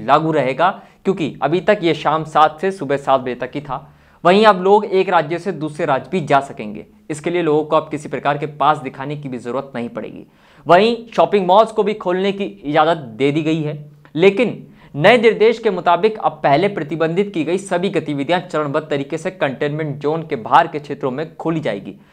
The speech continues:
जिसमें पहले चरण में धार्मिक स्थल, होटल, रेस्टोरेंट, शॉपिंग मॉल आठ जून दो हज़ार बीस से खोलने की अनुमति दी गई है।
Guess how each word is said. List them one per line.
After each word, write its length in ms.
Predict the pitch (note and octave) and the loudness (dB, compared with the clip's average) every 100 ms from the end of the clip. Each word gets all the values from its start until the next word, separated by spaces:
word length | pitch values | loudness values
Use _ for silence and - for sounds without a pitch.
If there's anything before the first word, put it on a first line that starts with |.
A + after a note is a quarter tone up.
| - - | -20 -10
जिसमें 280 | E3 E3 A3+ | -6 0 2
पहले 340 | A3 D#3 G3 | 4 4 4
चरण 280 | G#3+ F#3+ D#3+ | 4 2 0
में 120 | B2 - - _ - | -4 -10 -20 _ 2
धार्मिक 360 | C3+ D#3 G3 | 4 4 2
स्थल, 340 | G3+ - G#3 A3+ - _ - | -2 0 -4 -4 -12 _ 0
होटल, 400 | D#3+ E3 G3+ A#3 - - D3+ | 2 4 2 2 -10 -4 4
रेस्टोरेंट, 560 | E3+ E3+ G3+ G#3+ A#3 | 4 4 0 0 -2
शॉपिंग 380 | - E3 F#3 F3 | -2 -2 0 0
मॉल 220 | E3+ G3+ G#3+ - - | 2 2 0 -14 2
आठ 240 | E3 F#3+ G#3+ | 6 6 4
जून 260 | F3+ G3+ | -2 -4
दो 80 | F3 | -2
हज़ार 160 | E3 E3+ | -2 -2
बीस 300 | C#3 F3 E3+ | -2 -8 -8
से 60 | |
खोलने 360 | F#3+ - D3+ F3 | -8 -4 -4 -4
की 120 | E3+ | -6
अनुमति 440 | - C#3 C#3 - E3 | -6 -6 -6 -4 -6
दी 260 | B2+ C#3+ | -4 -4
गई 160 | C#3 G#2 | -2 -4
है। 180 | - | -10